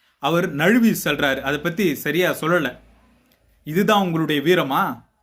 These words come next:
பாஜகவெல்லாம் விட்டு நீங்க வெளியே வர முடியாது. ஏன்னா உங்களுடைய வழக்கு பதிவு அந்த அளவுக்கு.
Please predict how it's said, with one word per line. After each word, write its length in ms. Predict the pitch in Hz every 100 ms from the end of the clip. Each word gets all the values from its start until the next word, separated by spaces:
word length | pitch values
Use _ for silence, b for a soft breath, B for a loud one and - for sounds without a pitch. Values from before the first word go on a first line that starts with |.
| _ _ _ _ _ _ _ _ _
பாஜகவெல்லாம் 840 | 107 123 165 170 165 160 143 151 180
விட்டு 300 | 156 156 175
நீங்க 220 | 151 143
வெளியே 360 | 131 143 151 170
வர 200 | 143 147
முடியாது. 380 | 147 143 131 123
ஏன்னா 200 | 123 135 156
உங்களுடைய 760 | 143 135 131 120 131 156 156 _ _ _ _
வழக்கு 440 | 110 131 185 220 -
பதிவு 360 | 170 151 160 170
அந்த 240 | 139 135
அளவுக்கு. 560 | 135 160 131 120 -